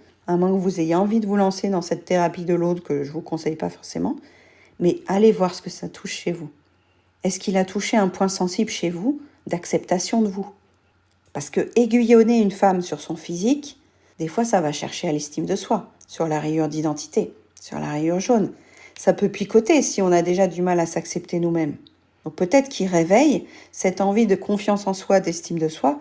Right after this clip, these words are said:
qu'on n'a pas complètement réussi à mettre au niveau, euh, neuf ou dix,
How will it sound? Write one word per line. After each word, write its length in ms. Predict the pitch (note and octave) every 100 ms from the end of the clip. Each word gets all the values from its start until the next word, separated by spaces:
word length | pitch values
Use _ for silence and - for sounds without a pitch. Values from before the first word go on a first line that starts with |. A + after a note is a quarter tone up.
| - _
qu'on 160 | - F#3+
n'a 140 | F3
pas 160 | - C4+
complètement 600 | C4+ A#3+ A3+ A3 A3 G#3+
réussi 640 | G3+ F#3+ - - A3 G#3+ _ _ -
à 200 | D#3+ D#3
mettre 640 | F3 G3 G#3+ A3+ - - - - -
au 180 | - F3+
niveau, 640 | F#3+ G#3 F3+ A3 A3 G3
euh, 440 | D#3+ D#3+ D#3 D#3 D#3
neuf 360 | F3+ F#3+ - G3
ou 40 |
dix, 520 | D#3+ B3 F#4 - -